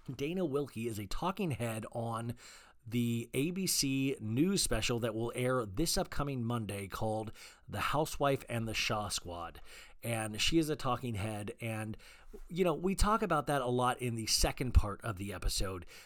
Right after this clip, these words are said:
but I think this is a great episode. And I really like Dana. I think she is great. And she, of course, gets, uh, you know, she's known as twenty-five thousand dollar sunglasses from Beverly Hills. But if you guys aren't paying attention, which I know a lot of you guys are, she is actually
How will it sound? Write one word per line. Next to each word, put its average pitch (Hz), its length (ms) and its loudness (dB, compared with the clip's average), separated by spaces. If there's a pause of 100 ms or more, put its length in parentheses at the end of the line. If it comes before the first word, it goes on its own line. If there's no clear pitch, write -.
(140)
but 113 100 2
I 151 140 0
think 202 160 4
this 147 140 0
is 117 100 -4
a 117 80 -2
great 113 200 -4
episode. 113 300 -2
And 123 140 -4
I 160 80 2
really 151 560 0
like 113 240 -6
Dana. 92 400 -10
I 139 140 2
think 156 180 -8
she 127 240 -2
is 107 120 -6
great. 123 360 -4
And 123 220 -4 (280)
she, 202 340 0
of 165 120 -2
course, - 380 2
gets, 156 340 -4
uh, 127 420 0
you 196 100 -2
know, 123 180 -2
she's 135 240 -4
known 147 180 -2
as 127 80 -2
twenty-five 127 500 -4
thousand 113 240 -2
dollar 107 240 -4
sunglasses 135 640 0
from 110 140 -4
Beverly 110 300 -2
Hills. 151 360 2 (380)
But 139 120 4
if 139 100 -2
you 269 100 2
guys 285 180 4
aren't 156 160 0
paying 156 220 4
attention, 143 400 0
which 117 160 0
I 120 80 2
know 127 140 2
a - 20 0
lot 120 180 0
of 110 80 -2
you 110 120 -2
guys 104 240 -4
are, 123 260 0 (300)
she 190 320 2
is 147 100 0
actually 120 760 -2